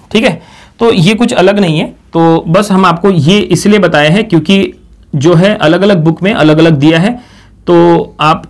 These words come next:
कोई भी formula use कर सकते हैं, कोई दिक्कत नहीं है। चलो एक काम करते हैं, इसको एक example के through हम आपको समझा के देते हैं। हम एक problem यहाँ पे solve करेंगे, उसके through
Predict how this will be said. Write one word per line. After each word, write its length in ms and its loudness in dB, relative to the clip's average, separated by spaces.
कोई 180 2
भी 100 0
formula 360 -2
use 240 -2
कर 120 0
सकते 260 -4
हैं, 160 -2
कोई 160 0
दिक्कत 320 0
नहीं 120 -2
है। 80 0
चलो 340 0
एक 160 -4
काम 200 0
करते 240 0
हैं, 240 0
इसको 220 -2
एक 180 0
example 480 -2
के 100 0
through 220 2
हम 160 0
आपको 220 -4
समझा 340 -2
के 100 -2
देते 260 0
हैं। 120 -6
हम 180 -2
एक 120 -2
problem 320 0
यहाँ 140 -2
पे 100 -4
solve 240 0
करेंगे, 360 -4
उसके 240 -2
through 240 -4